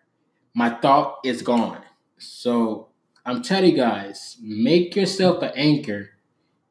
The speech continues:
and just record with, within the app for, like, two, two minutes or so to get your idea down. And then research it,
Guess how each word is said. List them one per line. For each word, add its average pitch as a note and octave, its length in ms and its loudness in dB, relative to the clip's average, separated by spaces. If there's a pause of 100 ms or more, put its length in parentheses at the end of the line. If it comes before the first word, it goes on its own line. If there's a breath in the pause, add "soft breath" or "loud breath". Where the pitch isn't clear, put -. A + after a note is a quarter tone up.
(420)
and C3+ 160 0
just D#3 360 2
record D#3+ 520 2
with, E3 140 8
within D#3+ 340 4
the B2 80 2
app - 500 -2
for, A#2+ 100 -2
like, A2 360 -2
two, D#3+ 600 8 (320)
two F3 220 4
minutes D3 380 4
or A#2+ 60 -6
so A#2+ 220 -4
to A#2 60 -2
get B2 280 -8
your G#2 100 -10
idea B2 380 -2
down. A#2 460 -2 (840)
And A2 160 -4
then C#3+ 560 4 (140)
research C#3 640 2
it, C3 240 -4